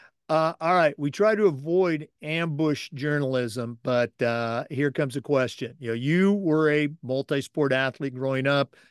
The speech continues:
You certainly know the benefits of that. You mentioned,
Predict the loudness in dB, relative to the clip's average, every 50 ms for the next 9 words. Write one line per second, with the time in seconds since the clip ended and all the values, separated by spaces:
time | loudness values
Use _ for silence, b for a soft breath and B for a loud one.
0 | b _ _ -4 -4 -4 -2 0 0 0 0 -2 -4 -4 -4 -2 0 0 2 2
1 | 4 2 0 -4 -2 -4 -2 -2 -2 -2 -6 -6 -6 -6 -6 -6 -8 -8 -6 -4
2 | -2 -2 -2 -2 -4 B B B B B B B _ -4 -2 0 2 4 4 2
3 | 2 0 -2 -4 -4 -8 -18